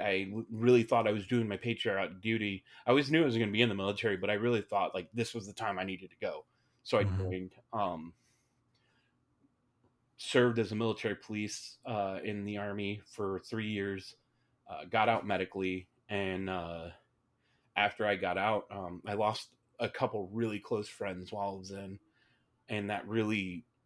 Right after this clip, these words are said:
Speaker 1: changed the way I thought about things.
Speaker 2: Mm-hmm.
Speaker 1: Um, I really started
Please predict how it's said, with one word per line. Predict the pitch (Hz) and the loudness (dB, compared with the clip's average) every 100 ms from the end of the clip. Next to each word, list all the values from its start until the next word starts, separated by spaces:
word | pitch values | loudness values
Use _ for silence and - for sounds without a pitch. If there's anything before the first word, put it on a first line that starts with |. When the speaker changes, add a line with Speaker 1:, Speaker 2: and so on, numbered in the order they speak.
| _ _ _ _ _ - | _ _ _ _ _ -12
Speaker 1:
changed | - 143 127 110 - | -2 4 4 2 -2
the | 110 | 0
way | 101 101 | 2 2
I | 95 | 2
thought | - 92 | -2 -4
about | 85 85 - | -4 -10 -12
things. | 76 - - - _ _ _ 104 | -14 -14 -20 -20 _ _ _ -6
Speaker 2:
Mm-hmm. | 101 - 95 - _ | -4 -4 -10 -10 _
Speaker 1:
Um, | 110 92 82 82 - - | -6 -6 -8 -12 -18 -6
I | 113 | -2
really | 98 104 117 110 104 101 | -2 0 0 0 -2 -6
started | - 123 104 104 95 | -2 0 2 0 -4